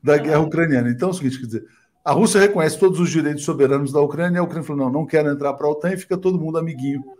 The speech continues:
Speaker 1: né?
Speaker 2: É, é, pode ser, entendeu? Assim.
Speaker 1: Tem uma questão interessante também, Celso, eu vi, ah, sobre a questão das sanções, né? Muita gente alegando que as sanções contra a Rússia, na verdade,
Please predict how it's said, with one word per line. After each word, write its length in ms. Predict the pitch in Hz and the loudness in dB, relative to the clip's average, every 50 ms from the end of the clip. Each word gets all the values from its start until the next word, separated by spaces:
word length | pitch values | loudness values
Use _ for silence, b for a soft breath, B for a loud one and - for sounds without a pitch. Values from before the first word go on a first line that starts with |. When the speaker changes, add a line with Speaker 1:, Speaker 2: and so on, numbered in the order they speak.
| - 392 403 | -20 -20 -10
Speaker 1:
né? 720 | 392 381 370 403 415 392 392 403 392 370 349 339 - 156 156 | -6 -2 0 4 6 8 8 8 8 6 6 2 0 -2 -2
Speaker 2:
É, 60 | 170 | -2
é, 40 | 185 | -4
pode 280 | - - 262 302 294 - | -2 -2 -2 -2 -2 -4
ser, 420 | - - 262 285 277 262 226 156 | -12 -10 -8 -6 -6 -6 -8 -10
entendeu? 440 | 135 117 - - - 196 208 202 - 269 269 _ | -12 -14 -18 -20 -18 -18 -20 -20 -20 -20 -20 _
Assim. 260 | _ _ 208 202 170 _ B B B B B B B B _ | _ _ -20 -20 -20 _ B B B B B B B B _
Speaker 1:
Tem 140 | - 214 240 | -2 0 2
uma 140 | 247 262 196 | 4 4 4
questão 320 | - 208 180 - 208 202 | 6 4 4 4 0 0
interessante 580 | 185 180 185 165 151 139 - - 175 156 - - | 0 0 0 0 0 0 -2 -4 -6 -6 -4 -6
também, 240 | 151 139 165 180 175 | -6 -4 -4 -4 -4
Celso, 320 | - 156 135 127 131 151 | -4 -4 -4 -4 -4 -8
eu 40 | 139 | -6
vi, 120 | 156 175 180 - - | -6 -8 -8 -6 -4
ah, 220 | 151 143 135 127 | -2 -2 -2 -2
sobre 260 | 127 - - 202 214 202 | -6 -4 0 2 2 2
a 20 | |
questão 340 | 208 180 - - 180 170 156 | 2 0 -4 -4 -4 -4 -2
das 160 | 147 135 - | -2 -4 -4
sanções, 600 | - - 135 120 123 - - 175 196 196 156 123 | -4 -6 -6 -6 -6 -8 -10 -10 -8 -8 -8 -8
né? 180 | 131 170 180 180 B B B B B B B _ _ - | -8 -10 -10 -12 B B B B B B B _ _ -6
Muita 320 | 170 214 247 240 277 233 | -2 -2 0 0 0 -2
gente 240 | 175 214 208 185 202 | 0 -2 -2 0 0
alegando 360 | 190 170 143 131 160 170 175 | 0 0 0 -2 -2 -6 -4
que 80 | 180 180 | -2 -2
as 100 | 175 - | -2 -2
sanções 540 | - 175 180 147 - - - 196 190 180 | -2 -2 -2 -2 -2 -4 -6 -6 -6 -6
contra 320 | - - 170 156 - 143 127 | -6 -8 -8 -6 -2 -2 -2
a 20 | |
Rússia, 420 | 120 135 202 220 185 180 - 143 131 | -2 -2 -4 -4 -4 -6 -6 -6 -6
na 120 | 135 131 | -4 -2
verdade, 580 | 131 123 120 123 147 165 185 190 139 120 - | -2 -2 -2 -2 -2 -4 -4 -4 -6 -10 -14